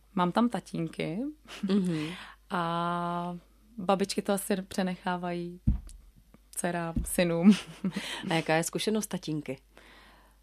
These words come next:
Speaker 1: Eh, sama jsem byla překvapená, že opravdu aktivní. Mám tam i tatínka, že má, eh, jakoby dvě pernamentky koupený, aby chodil se synem dvakrát v týdnu.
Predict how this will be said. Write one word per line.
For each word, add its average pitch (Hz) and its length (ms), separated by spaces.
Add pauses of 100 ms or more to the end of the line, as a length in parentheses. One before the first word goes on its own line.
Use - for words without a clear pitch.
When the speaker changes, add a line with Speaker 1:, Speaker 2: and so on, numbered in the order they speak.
(140)
Speaker 1:
Eh, 165 460
sama 202 240
jsem 196 140
byla 190 120
překvapená, 180 800
že 180 140
opravdu 190 400
aktivní. 175 480
Mám 175 140
tam 190 160
i 196 40
tatínka, 185 460
že 190 100
má, 180 280
eh, 180 420
jakoby 180 360
dvě 175 160
pernamentky 185 880 (520)
koupený, 185 400
aby 175 100
chodil 180 260
se 185 140
synem 185 300
dvakrát 185 520
v - 60
týdnu. 196 520